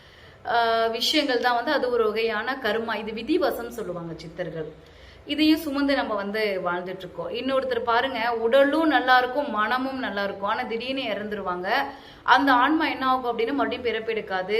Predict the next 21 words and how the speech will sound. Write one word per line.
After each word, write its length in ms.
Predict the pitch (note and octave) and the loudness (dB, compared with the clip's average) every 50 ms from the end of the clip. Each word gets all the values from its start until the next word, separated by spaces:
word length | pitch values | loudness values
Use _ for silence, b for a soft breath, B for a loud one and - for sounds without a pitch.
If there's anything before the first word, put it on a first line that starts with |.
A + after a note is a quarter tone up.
| A#3 A3+ | 2 2
தாயுடைய 420 | A3+ G#3 G#3 A3 A#3+ A#3+ A#3 A#3 A#3 | 0 -2 -2 -2 -2 -2 -2 -2 0
கருக்குழியில 640 | - A#3 A#3 B3+ C#4+ - - C#4+ C4+ A#3+ A3+ G#3+ G#3 | 0 0 0 0 -2 -4 -6 -8 -8 -6 -6 -6 -6
விழாது. 520 | F#3 G3 G3 A3 A3 G#3+ G3+ F#3 G#3+ A3+ A#3 | -6 -2 0 0 0 0 0 0 0 2 2
அதுக்கு 320 | G3 G3 G#3+ G#3+ G#3+ G#3+ | 0 -2 -2 -4 -6 -2
படைக்கப்பட்ட 680 | - G#3 G3+ A#3 B3 A#3+ D4 C#4+ C#4+ C4+ B3 - - A3 | 0 0 0 0 -2 -2 -4 -2 -2 -4 -4 -2 -2 0
ஆயுள் 460 | F#3+ F3+ F#3 G#3 A#3+ C#4 C#4 C#4+ C4+ | 2 2 2 2 2 0 0 -2 -4
முடியுமே 360 | A#3+ A#3 A3 G#3+ A3+ A#3 C4 | -4 -4 -4 -6 -6 -6 -8
இந்த 140 | C4 A#3+ G#3+ | -6 -6 -4
உலகத்துல, 720 | G3 G3 G#3+ B3+ C#4 C#4 D#4 D#4 - C4 - F3+ F3 E3+ B B B B B B B B B B | -4 -4 0 0 0 0 0 -2 -2 -4 -2 -2 -2 -4 B B B B B B B B B B
இந்த 220 | - A#3 A#3 A3+ A3+ | -12 -4 -2 0 0
பூலோகத்துல 720 | G3+ G3+ C4 C#4+ D#4 D#4 D#4+ D#4+ D4+ C#4 C#4 C#4 A3+ A3 G3+ G3 G3+ | 0 2 2 2 4 4 2 4 2 2 2 2 2 2 2 2 4
எல்லாத்தையும் 880 | G#3+ A3+ A#3 A#3+ A#3+ B3+ C4 C#4 C#4+ D4 D#4+ D#4 D#4 F4+ F#4+ F#4+ D#4 | 4 6 6 8 8 8 8 8 6 6 4 4 2 2 0 2 6
பார்த்துக்கிட்டு, 800 | D4 B3+ C4 C4 C4+ C#4+ C4+ C4+ C4+ C4+ C#4+ D4 D4+ D#4 D4 B B B B B B B | 6 6 6 4 0 -4 -4 -6 -4 0 2 4 4 4 2 B B B B B B B
சாப்பிட 460 | - - B3 A#3 B3 - C4+ C4+ C4+ | -2 4 6 6 6 6 4 4 4
முடியாம, 480 | C4 B3+ B3+ B3+ B3 B3 B3+ C4 C4 | 2 0 2 2 2 2 2 0 2
பேச 300 | C4 C4 C4+ C#4 C4+ C#4+ | 2 2 2 2 2 -2
முடியாம, 500 | C4+ C4 B3+ B3 B3+ B3+ B3 B3+ C4 C4 | -2 -2 -2 0 0 0 2 2 0 0
யாரு 420 | A#3+ A#3 G#3+ G#3+ A#3 C4 D4+ D4+ D4+ | 4 4 6 6 6 4 2 2 0
கண்ணுக்குமே 600 | D4+ - B3 A#3 B3+ C4+ C#4 C#4 C#4 C#4 C#4 C#4 | 0 0 0 0 0 -2 -2 -2 -2 -2 -2 -4
புலப்படாம 640 | C#4 B3 A#3+ C4 C4 C4+ C4+ C4 B3 A#3+ - C#4 C#4 C#4 C4+ B3 | -2 0 0 0 0 0 2 2 2 2 2 0 -2 -2 -2 0
நொந்துகிட்டே 680 | B3+ C4 C#4+ D#4 F4+ - G#4 G#4 G#4 E4 D4+ - C#4 C#4+ | 0 2 2 2 4 4 4 4 4 0 0 0 2 2